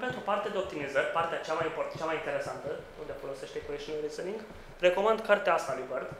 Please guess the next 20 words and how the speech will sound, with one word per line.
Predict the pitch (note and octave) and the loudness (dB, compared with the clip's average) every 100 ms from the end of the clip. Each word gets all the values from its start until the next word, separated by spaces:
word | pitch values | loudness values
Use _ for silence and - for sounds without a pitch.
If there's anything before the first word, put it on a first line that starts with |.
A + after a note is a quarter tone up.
| - | -2
sau | D3 C3+ C3+ - - | 0 0 -2 -6 -2
articolele | D#3 - - D#3 D3 C#3 | 0 0 0 0 0 -4
lui | C#3 C3+ | -6 -6
din | B2 B2 - | -6 -8 -2
General | C#3 B2+ C3+ C#3+ | -2 0 -4 -6
Functional | C#3 C#3+ C3 | -6 -6 -8
Programming. | C3 C3 C#3 G#3+ - - - C3+ - | -6 -6 -6 -8 -10 -16 -14 -14 -8
Sunt | D#3+ D#3+ - - - | -8 -8 -12 -18 -4
toate | E3 D#3+ | 0 2
numite | D#3+ D#3+ D#3 - | 0 -4 -6 -6
Functional | C#3+ - C3+ B2+ | -6 -4 -6 -2
Pearl | D#3+ D#3+ - - | 0 0 -2 -6
și | - | -6
apoi | - D3 - - | -4 -6 -6 -12
descrie | C#3+ D3+ C3+ | -8 -4 -2
problema. | D3 C3 - - - - - - - - | -2 -6 -8 -12 -14 -18 -20 -20 -18 -10
Ce | B3 | 0
face | B3+ B3 | 0 4
el | G#3 F3 | 4 4
aici? | G#3+ - | 2 -4